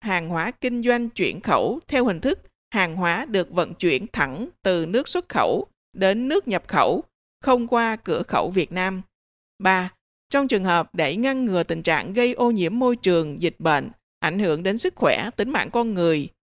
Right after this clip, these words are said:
chuyển tải bất hợp pháp, nguy cơ gian lận thương mại, Bộ trưởng Bộ Công Thương quyết định cụ thể hàng hóa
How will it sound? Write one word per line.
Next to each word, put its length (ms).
chuyển 280
tải 280
bất 200
hợp 220
pháp, 280
nguy 220
cơ 360
gian 280
lận 240
thương 240
mại, 280
Bộ 160
trưởng 260
Bộ 100
Công 220
Thương 380
quyết 200
định 200
cụ 220
thể 380
hàng 300
hóa 300